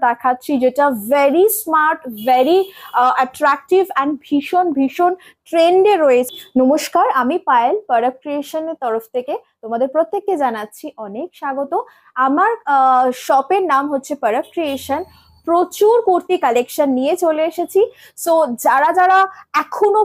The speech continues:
পুজোর আগে শপিং করে উঠতে পারোনি বা সময় পাওনি, জলদি জলদি ভিজিট করে ফেলো আমাদের শোরুম, যেটা হচ্ছে টালিগঞ্জ টেকনিশিয়ান স্টুডিওর একদম কাছে।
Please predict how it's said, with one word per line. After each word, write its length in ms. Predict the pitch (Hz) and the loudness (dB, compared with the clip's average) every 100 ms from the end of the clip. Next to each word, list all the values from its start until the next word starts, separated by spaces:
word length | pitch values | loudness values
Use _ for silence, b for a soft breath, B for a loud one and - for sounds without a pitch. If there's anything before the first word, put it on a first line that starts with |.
| 415 | 2
পুজোর 260 | 302 359 339 | 2 2 2
আগে 140 | 277 311 - | 0 -2 0
শপিং 300 | 285 285 339 339 | -2 0 -4 -2
করে 180 | 311 392 359 | 0 2 0
উঠতে 200 | - 339 | -2 -2
পারোনি 280 | 294 285 277 262 | -2 0 -2 -4
বা 80 | 269 269 | -6 -4
সময় 240 | 254 330 349 | -2 0 0
পাওনি, 300 | 320 302 339 370 _ - 214 | 0 0 -4 -8 _ -20 -2
জলদি 300 | 339 370 381 392 | 2 4 4 2
জলদি 200 | 370 381 294 | 2 2 0
ভিজিট 260 | 277 359 - | 0 -2 0
করে 160 | 339 330 330 | 0 0 0
ফেলো 220 | 294 311 - | -2 -2 -6
আমাদের 280 | 226 226 254 - | -6 -6 -6 -8
শোরুম, 360 | - 302 359 427 440 b 226 | -6 -2 -2 -2 -6 b -8
যেটা 200 | 247 302 320 | -4 -2 -4
হচ্ছে 300 | - - 349 349 - | -6 -6 -4 -4 -2
টালিগঞ্জ 520 | 294 302 349 381 403 - - | 0 0 0 0 0 -6 -4
টেকনিশিয়ান 680 | 320 - 370 440 440 370 359 339 | -4 -2 0 0 0 -2 -2 -4
স্টুডিওর 400 | 320 277 294 302 - 247 | -6 -4 -2 -4 -4 -6
একদম 440 | 233 226 247 392 453 - | -6 -8 -2 0 -2 -4
কাছে। 380 | 254 214 - 294 | -4 -4 -6 -4